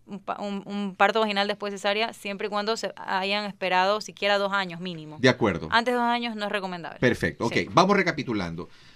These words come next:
Speaker 2: Dula es una persona, es una profesional, eh, enteramente capacitada, con conocimiento, certificada, que te puede ayudar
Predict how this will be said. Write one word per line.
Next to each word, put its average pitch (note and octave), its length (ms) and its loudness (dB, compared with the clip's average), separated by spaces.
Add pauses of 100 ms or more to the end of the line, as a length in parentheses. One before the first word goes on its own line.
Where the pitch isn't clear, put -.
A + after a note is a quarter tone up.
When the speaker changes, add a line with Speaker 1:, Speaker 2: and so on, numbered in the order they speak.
(160)
Speaker 2:
Dula G3 320 8
es E3+ 260 2
una D#3+ 220 0
persona, F3+ 560 0
es B2+ 160 -2
una C#3+ 180 0
profesional, C#3+ 880 2 (400)
eh, B2 300 -4
enteramente F3+ 1080 4
capacitada, E3+ 1160 2
con C#3 200 -2
conocimiento, B2+ 1000 -2
certificada, D3+ 1040 2
que B2+ 120 -2
te G#2 140 -4
puede C#3 360 0
ayudar C3 500 2